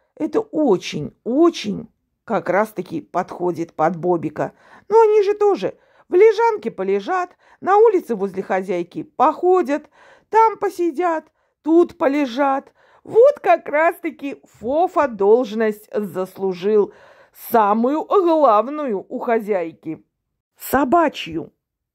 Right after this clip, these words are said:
"Завтрак, — говорит Нинка, — готов, палец обожгла". Да, микроволновка такая сильная, так сильно разжарила булочки, что сожгла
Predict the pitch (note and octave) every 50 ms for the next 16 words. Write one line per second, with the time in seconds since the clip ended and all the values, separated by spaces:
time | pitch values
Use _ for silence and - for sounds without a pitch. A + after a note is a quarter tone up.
0 | _ _ _ _ _ _ _ - F#4+ F#4+ F#4 A4 A#4+ A4+ - - B3+ B3 A#3+ G#3+
1 | A3+ A3 B3 A3 A3+ A3+ A3+ A3 A3 G#3+ G#3 G3+ G3 F#3+ F#3+ F#3 F3+ F#3 G#3+ A#3+
2 | A#3+ - A4 A#4 B4+ B4 B4 - _ - C#4+ D4 C#4+ B3+ G3+ F3+ - - _ _
3 | _ _ _ - D4+ D#4 A3+ F3+ G3+ F#3+ F#3 G#3 G#3 F#3 C4 C#4+ F#4 B4 B4+ A#4
4 | A4 - _ _ _ _ _ _ _ A#3 C#4 G4+ F#4+ F4 E4+ - - - F4 F4
5 | E4 - E4 E4+ D#4+ D#4 D#4 D#4 D#4 D#4 D#4 D4+ D4 - - C#4+ - - _ _
6 | - - - - F4+ F4+ E4 D4+ C4+ B3+ - - - A#3 B3 A#3 G3+ G3+ F3+ D#3+
7 | D3 - - _ _ _ _ _ - G4 G4+ G4+ - - D4 C#4+ B3 A3 G3 F3
8 | E3 F#3 A3+ G3 F3+ F#3 G#3 G3+ F#3+ F3+ D#3+ D#3+ D3+ - - G3+ F#3 G3 F4 F#4+
9 | F#4+ G4 F4 B3+ G#3+ - - - - D#3 D3 - _ _ _ _ _ _ _ _
10 | _ _ _ - - - D4+ C#4+ D4 - D#4 D#4 D4+ B3+ A3+ D#4 F4 G4 G4 F#4+
11 | E4